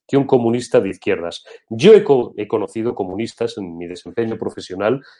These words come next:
gente honrada, gente consecuente, gente trabajadora, como Francisco Frutos, que vivía en la avenida de la Albufera y toda la vida vivió en un piso humilde. Vivía de una forma austera, era comunista,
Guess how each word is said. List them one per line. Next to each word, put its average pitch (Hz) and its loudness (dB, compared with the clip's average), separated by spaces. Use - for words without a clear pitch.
gente 120 0
honrada, 117 4
gente 143 2
consecuente, 110 2
gente 147 2
trabajadora, 110 2
como 127 4
Francisco 139 2
Frutos, - 0
que 117 0
vivía 147 2
en 131 6
la 120 6
avenida 131 4
de 120 6
la 135 6
Albufera 113 0
y 143 -6
toda 170 6
la 143 6
vida 143 4
vivió 131 0
en 127 2
un 123 0
piso 127 -4
humilde. 104 -4
Vivía 143 4
de 120 4
una 131 4
forma 127 2
austera, 107 -2
era 147 6
comunista, 113 -2